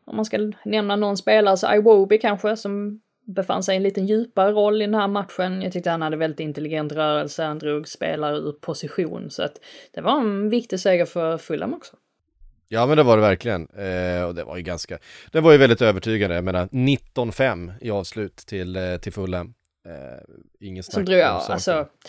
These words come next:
Speaker 1: Agbadu drar ju på sig ett rött kort där efter en klumpig tackling
Speaker 2: Just
Speaker 1: på
Speaker 2: det.
Speaker 1: Josh King, så att det gör det ju inte,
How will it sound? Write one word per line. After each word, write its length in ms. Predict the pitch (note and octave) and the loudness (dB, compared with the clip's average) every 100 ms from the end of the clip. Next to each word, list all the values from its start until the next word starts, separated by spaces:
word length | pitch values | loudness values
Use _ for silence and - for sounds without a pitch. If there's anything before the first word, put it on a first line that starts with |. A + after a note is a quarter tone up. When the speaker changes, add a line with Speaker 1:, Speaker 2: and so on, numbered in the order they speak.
| - - - - | -20 -20 -12 -2
Speaker 1:
Agbadu 460 | F#3+ F3+ F#3+ F3+ | 2 8 8 8
drar 140 | F#3 F3+ | 6 6
ju 60 | |
på 160 | F3 E3 | 6 2
sig 80 | D#3+ | 0
ett 60 | D#3+ | 2
rött 180 | E3+ - | 0 0
kort 300 | F#3+ E3+ - | -4 -4 0
där 260 | F3 D3 | 0 0
efter 240 | - D#3 F3+ | -4 -10 -10
en 60 | |
klumpig 400 | D3 E3+ D#3 D#3+ | -8 -8 -8 -8
tackling 340 | E3+ D#3+ - D#3+ | -6 -6 -6 -8
Speaker 2:
Just 120 | D#3 | -4
Speaker 1:
på 60 | D#3 | -2
Speaker 2:
det. 180 | D3+ D3+ - _ - | -2 -4 -12 _ -4
Speaker 1:
Josh 220 | F3 - - | -4 -4 -4
King, 300 | F#3+ E3 D#3 | -2 -2 -6
så 120 | - | -8
att 80 | D#3+ | -6
det 60 | F3 | -2
gör 240 | D#3+ D#3 | -2 -2
det 80 | D#3+ | -4
ju 60 | |
inte, 340 | D#3+ D3+ D3+ | -8 -6 -6